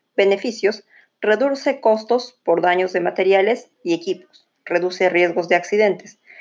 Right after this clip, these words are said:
crea un hábitat laboral agradable que influye en la motivación y en la productividad. Cuarto, seiketsu, estandarizar.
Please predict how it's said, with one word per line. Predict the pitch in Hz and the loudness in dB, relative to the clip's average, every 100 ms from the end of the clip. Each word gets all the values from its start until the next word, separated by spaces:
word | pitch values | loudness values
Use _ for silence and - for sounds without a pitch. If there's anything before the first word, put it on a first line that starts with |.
| - _ | -20 _
crea | - 294 277 | 0 4 4
un | 269 247 | 4 2
hábitat | 233 240 233 214 | 0 0 0 0
laboral | 180 175 185 190 | 0 2 2 2
agradable | 175 170 175 190 214 | 0 0 0 0 -4
que | - | -6
influye | 170 170 202 196 202 208 | -10 -8 -4 -2 -2 -4
en | |
la | 175 | -4
motivación | 160 160 156 160 - 208 233 | -6 -8 -6 -6 -4 -4 -4
y | 202 | -4
en | |
la | 170 - | -6 -6
productividad. | 151 - 156 160 - - _ _ _ _ _ _ _ _ _ _ _ _ _ _ | -10 -10 -10 -6 -8 -8 _ _ _ _ _ _ _ _ _ _ _ _ _ _
Cuarto, | 180 185 - - - - _ _ | 0 0 0 -8 -14 -16 _ _
seiketsu, | _ - 190 185 202 202 - - _ _ _ | _ -4 -4 -2 -4 -4 -14 -20 _ _ _
estandarizar. | 202 - 185 175 170 165 196 170 - | -18 -6 -4 0 -2 -2 -4 -6 -6